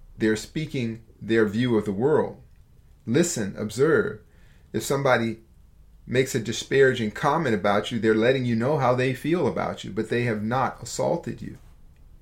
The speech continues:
It may hurt your feelings that they don't like you, but it should always, that means on the opposite side, it should then make you feel good if you find out they like you, right?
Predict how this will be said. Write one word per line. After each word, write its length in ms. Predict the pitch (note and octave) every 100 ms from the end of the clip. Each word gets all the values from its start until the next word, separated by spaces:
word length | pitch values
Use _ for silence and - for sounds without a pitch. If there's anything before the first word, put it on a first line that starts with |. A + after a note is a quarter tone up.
| - - - - -
It 160 | C#3+ C3+
may 140 | C#3
hurt 340 | B2 D3+ D3+
your 120 | C#3+ A2+
feelings 460 | - D3 F3 C3
that 100 | A#2
they 120 | G#2 B2
don't 280 | A#2 G#2
like 340 | G#2 B2 E3+ -
you, 240 | G2+ G2+ - - - - - - - - - -
but 120 | A#2+
it 60 |
should 200 | A#2+ C3+
always, 280 | A#2+ B2 B2
that 220 | B2+ A#2
means 200 | C3 A#2+
on 140 | A2+ A2
the 140 | A2
opposite 440 | A#2 F3+ D3+ B2 A2
side, 440 | A2+ G#2+ G#2 G#2+ - - - - - - - _ - -
it 140 | -
should 240 | - A2+ A2+ -
then 320 | - A2 A#2
make 240 | A#2 B2 B2+
you 100 | C3
feel 300 | - C3+ C3
good 340 | A2 D#3 E3
if 100 | C3
you 80 | C#3+
find 320 | B2 C3+ C#3
out 220 | C#3+ C#3
they 160 | D3 C#3+
like 340 | C#3 D3 F#3+
you, 240 | C3 G#2 - - - - - - - - -
right? 400 | F#2 A2+ F#3+ A#3+